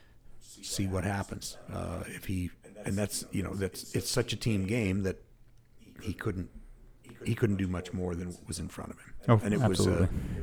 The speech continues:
Speaker 1: it was in a, it was in a little bit of a tailspin most of the year. So we'll see,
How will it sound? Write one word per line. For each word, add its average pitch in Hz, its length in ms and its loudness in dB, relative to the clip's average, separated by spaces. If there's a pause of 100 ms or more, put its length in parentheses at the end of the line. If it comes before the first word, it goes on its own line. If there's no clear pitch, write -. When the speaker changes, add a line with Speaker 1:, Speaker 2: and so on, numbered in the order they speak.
(120)
Speaker 1:
it - 80 2
was 107 220 4
in 117 120 6
a, 104 220 4 (420)
it 104 60 2
was 104 180 2
in 120 80 6
a 101 80 0
little 117 300 6
bit 107 200 2
of 104 80 4
a 95 40 2
tailspin 87 680 0 (240)
most 90 300 0
of 87 80 -4
the 92 80 -4
year. 80 300 -4 (1300)
So 113 140 2
we'll 107 100 4
see, 151 340 4